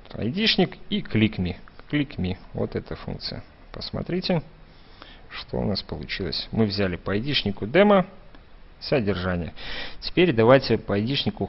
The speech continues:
hide блок подставим, да? Отлично, содержание hide блок. А, теперь давайте посмотрим, что с jQuery получилось. На самом деле он подключился. Это jQuery.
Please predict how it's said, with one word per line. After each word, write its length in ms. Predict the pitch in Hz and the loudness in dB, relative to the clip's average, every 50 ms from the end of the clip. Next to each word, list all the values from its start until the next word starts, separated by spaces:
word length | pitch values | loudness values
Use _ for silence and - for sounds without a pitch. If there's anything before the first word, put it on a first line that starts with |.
| - - | 0 2
hide 280 | 123 117 101 87 87 85 | 2 2 2 0 -4 -6
блок 300 | 87 90 95 87 - - | -4 -4 -4 -4 -6 -6
подставим, 600 | - 87 - - - - - 69 78 - - - | -8 -8 -8 -8 -6 -2 0 0 0 0 -2 -4
да? 160 | - - 131 131 - - - - - - - - - - - - - - - - - - - - - - - - - - - - - - - - - - - - - - - - - - - - - - - - - - - - - - - - - - - - | -4 -6 -6 -6 -8 -14 -20 -20 -20 -20 -20 -20 -20 -20 -20 -20 -20 -20 -20 -20 -20 -20 -20 -20 -20 -20 -20 -20 -20 -20 -20 -20 -20 -20 -20 -20 -20 -20 -20 -20 -20 -20 -20 -20 -20 -20 -20 -20 -20 -20 -20 -20 -20 -20 -20 -20 -20 -20 -20 -20 -20 -20 -18 -12
Отлично, 540 | - - - - 190 202 185 - - - 226 | -12 -12 -6 -2 0 0 2 2 2 0 -2
содержание 600 | - - - 170 98 95 101 123 143 143 127 95 - - | -2 -2 -4 -2 -2 2 4 4 6 6 4 2 2 2
hide 200 | - 104 92 87 | 0 0 0 -2
блок. 300 | 82 82 - 69 - - - - - - - - - - - - - | -6 -8 -8 -10 -10 -12 -14 -12 -12 -10 -10 -10 -10 -10 -12 -6 2
А, 400 | - 110 110 107 107 104 92 - - - - - - - - - - - | 6 8 8 8 8 6 4 0 -4 -14 -18 -18 -18 -20 -20 -18 -12 -10
теперь 280 | - - - 160 165 | -8 -2 0 0 4
давайте 240 | 143 143 139 123 - | 8 6 6 6 6
посмотрим, 480 | - 139 123 - 156 151 135 - 123 107 | 2 2 2 4 4 4 4 4 2 2
что 180 | - - 113 | 2 0 0
с 40 | 110 | 0
jQuery 460 | 101 92 107 95 - - 104 92 90 | 0 0 -2 -4 0 0 0 0 0
получилось. 580 | - - 73 67 65 - - - - - - - - - - - - | -4 -6 -10 -8 -6 -6 -6 -6 -6 -8 -8 -10 -14 -18 -10 -4 -4
На 80 | 107 | -2
самом 300 | - - 156 180 180 156 | 4 6 8 8 8 8
деле 420 | 120 113 147 175 180 147 107 92 - - - | 6 6 6 8 8 8 6 6 2 -4 0
он 180 | - 113 135 | 2 2 4
подключился. 800 | 131 - 110 - - - 98 95 - 95 90 87 - - 69 - - - - - - - - - - - - | 4 0 -2 -4 -2 -6 -4 -4 -2 -4 -4 -4 -4 -6 -8 -10 -12 -16 -20 -20 -20 -20 -20 -20 -20 -14 -6
Это 320 | - 107 123 120 123 - | -4 -4 -4 -4 -2 -2
jQuery. 800 | 107 90 87 - 87 - - - - 131 160 190 185 165 160 139 | -4 -2 -4 -8 -10 -10 -10 -8 -4 -2 0 0 0 0 0 -2